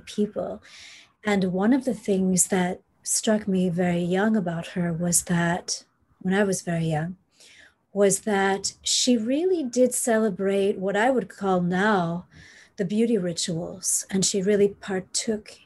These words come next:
in those. And when I say that, I mean she,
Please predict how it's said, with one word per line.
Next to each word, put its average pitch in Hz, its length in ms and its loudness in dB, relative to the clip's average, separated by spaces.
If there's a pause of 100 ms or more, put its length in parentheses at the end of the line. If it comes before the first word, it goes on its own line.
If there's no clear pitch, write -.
in 185 200 2
those. 180 560 0
And 185 480 0 (720)
when 208 180 2
I 202 100 0
say 202 260 0
that, 208 320 2
I 190 120 0
mean 185 280 0
she, - 280 -2